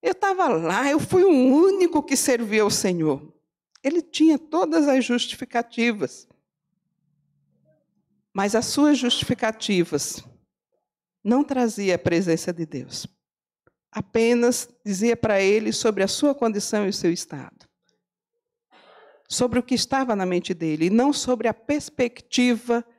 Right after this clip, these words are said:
da presença de Deus, de quem era Deus e o que ele podia fazer. Nós também podemos ver essa mesma característica aqui na vida daqueles amigos que levam aquele surdo e gago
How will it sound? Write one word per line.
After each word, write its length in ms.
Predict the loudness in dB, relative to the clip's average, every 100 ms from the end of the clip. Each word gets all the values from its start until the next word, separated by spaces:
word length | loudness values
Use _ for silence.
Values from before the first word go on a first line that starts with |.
| _ _
da 160 | -6 -2
presença 640 | 0 0 -2 -4 -8 -16
de 120 | -16
Deus, 480 | -16 -18 -14 -16 -16 _
de 180 | -6 -6
quem 320 | -2 0 0
era 160 | 0 -2
Deus 500 | 2 2 2 0 -10 _ _ _ 0
e 120 | 0
o 80 | 0
que 160 | 0
ele 600 | 2 4 2 -2 -8 -10 _ _ _
podia 320 | -2 0 0
fazer. 500 | 0 0 2 0 -2 -6 _ _ _ _ _ _
Nós 320 | 2 2 0
também 840 | 0 2 2 2 2 0 -4 -14 _ _ _ _ _ _ _ _ _ _
podemos 560 | -2 0 0 2 0 2
ver 220 | 2 2
essa 240 | 0 0
mesma 420 | 2 2 2 0 -2
característica 920 | -2 -2 -4 -2 -2 0 -2 -2 -4
aqui 480 | -6 -2 -2 -2 -6 _ _ _ _ -4
na 120 | -2
vida 280 | 0 0 0
daqueles 480 | 0 0 2 4
amigos 560 | 4 4 4 2 0 0
que 100 | 0
levam 320 | 2 0 0
aquele 320 | -2 0 0
surdo 840 | 0 2 2 4 4 2 0 0 -12
e 80 | -12
gago 560 | -2 0 0 -2 -10